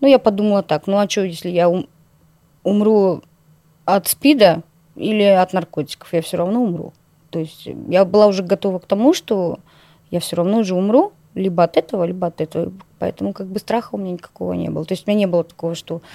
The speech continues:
я пойду покончу жизнь самоубийством, м, я буду плакать.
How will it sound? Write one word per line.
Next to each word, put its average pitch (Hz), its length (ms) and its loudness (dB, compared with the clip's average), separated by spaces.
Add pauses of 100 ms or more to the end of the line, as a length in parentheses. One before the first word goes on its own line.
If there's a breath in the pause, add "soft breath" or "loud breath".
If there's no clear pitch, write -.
(340 loud breath)
я - 100 -20
пойду 165 220 -4
покончу 165 460 -8
жизнь 160 200 -8
самоубийством, 254 880 -2 (560)
м, 170 240 -8
я 170 100 -4
буду 165 200 -6
плакать. 262 580 -2